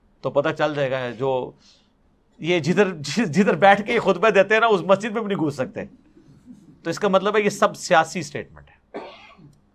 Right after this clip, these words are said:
वो कहते हैं ना, ये मेरा जुडिशरी का बयान नहीं है, सियासी बयान है।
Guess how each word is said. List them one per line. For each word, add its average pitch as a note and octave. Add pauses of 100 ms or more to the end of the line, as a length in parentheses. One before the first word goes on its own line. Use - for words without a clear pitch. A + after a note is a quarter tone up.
(800)
वो C3+
कहते E3+
हैं F#3+
ना, G3+
ये G3
मेरा D#3+ (260)
जुडिशरी G3+
का G3+
बयान D#3
नहीं F3+
है, F3+
सियासी C#3
बयान D#2
है। -